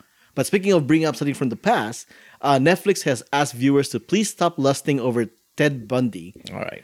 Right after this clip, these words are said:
Speaker 1: the convicted serial killer,
Speaker 2: <laughs> Oh.
Speaker 1: because of the one,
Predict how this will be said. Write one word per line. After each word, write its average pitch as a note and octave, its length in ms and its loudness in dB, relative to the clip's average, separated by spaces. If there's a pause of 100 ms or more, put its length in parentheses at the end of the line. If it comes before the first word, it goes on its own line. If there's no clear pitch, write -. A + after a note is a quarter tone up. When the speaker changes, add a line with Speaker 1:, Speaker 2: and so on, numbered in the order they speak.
(120)
Speaker 1:
the C3+ 80 -2
convicted C3+ 380 -2
serial B2+ 260 6
killer, G#2 520 -4
Speaker 2:
<laughs> - 40 -8
Oh. A#2 120 2 (280)
Speaker 1:
because C3 240 0
of B2+ 180 -6
the C#3 120 2
one, C3 380 2